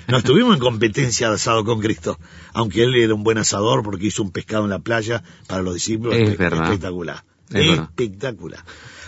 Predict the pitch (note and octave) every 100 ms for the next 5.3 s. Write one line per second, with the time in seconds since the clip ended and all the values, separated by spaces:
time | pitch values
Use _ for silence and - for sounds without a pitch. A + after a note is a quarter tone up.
0 | - D3+ D#3+ D3+ D3 - C3+ F3 F#3+ G3
1 | G3 G3 G#3 F#3 F#2+ E3+ G3 - - -
2 | - - F3 E3 F#3+ - D3 D3 D3+ C3+
3 | E3 B2+ A#2 C#3 - D#2+ F2+ B2+ D#3+ C#3
4 | - C3 C#3+ G2+ E2 - - - D3 D#3+
5 | - F2 D#2